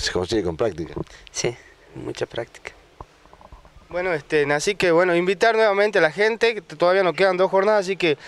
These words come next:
Speaker 3: no es poco. Y, este, bueno, agradecerle al profe que, que está acá, que está dedicando su tiempo, y no sé si él quiere acotar algo más.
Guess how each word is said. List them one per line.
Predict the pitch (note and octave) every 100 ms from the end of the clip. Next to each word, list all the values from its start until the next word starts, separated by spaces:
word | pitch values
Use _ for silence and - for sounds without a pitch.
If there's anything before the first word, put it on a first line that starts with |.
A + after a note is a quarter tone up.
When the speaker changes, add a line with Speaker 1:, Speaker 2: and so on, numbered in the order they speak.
| - -
Speaker 3:
no | C#3
es | F#3+
poco. | - A3 A3+ - D#4 - - -
Y, | - E3 D#3 D3+ D3
este, | D3 - D#3 C#3+
bueno, | D3 G#3+
agradecerle | G#3 F#3+ F#3+ - G#3
al | F#3+
profe | D#3 E3+ G#3 G3+ F3+
que, | D3 D3 C#3 - - -
que | C#3+
está | C3+ F#3
acá, | F#3+ G#3 G#3
que | D#3+
está | - F#3
dedicando | F#3 F3 F3+ F3
su | D3
tiempo, | D3 F3 A3 A#3+
y | E3
no | D3
sé | C#3+ D#3+
si | D#3+
él | D3
quiere | D#3+ D3+ B2 - - - -
acotar | C3+ D3+ D3 D#3+
algo | D#3
más. | D#3+ A#3